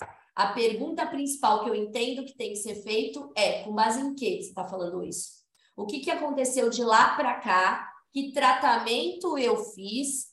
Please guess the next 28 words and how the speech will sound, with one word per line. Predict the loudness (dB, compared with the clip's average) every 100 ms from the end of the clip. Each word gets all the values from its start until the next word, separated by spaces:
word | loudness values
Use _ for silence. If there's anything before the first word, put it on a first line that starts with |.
| _ _ _ -10
O |
que | -4 -2
que | 0
eu | 0 0
fiz | 0 0 0
do | -4 -2
ponto | 2 2 2
de | -2 -6
vista | -6 -8 -4 -4 -4 -6
médico | 0 2 2 0 -4 -4 -2 2 2 0 -6 -16 -20 -20 -6
que | 0
me | 2 4
levou | 4 4 4 4 4 2
a | 2 2
recuperar | 2 0 0 0 4 6 6 6 2 -8 -6 2
totalmente | 4 6 4 4 4 2 0 -4 -2
a | -2
capacidade | -2 -2 0 0 4 4 4
laborativa?" | 0 0 0 0 -4 -10 -10 -6
Por | -4
que | -2 -2
que | 0
eu |
gosto | 2 2 0
de | -6
frisar | -6 -4 4 6 6 2
isso, | -4 -4 -8 _ _ -8
Leonardo? | -4 -2 -2 -2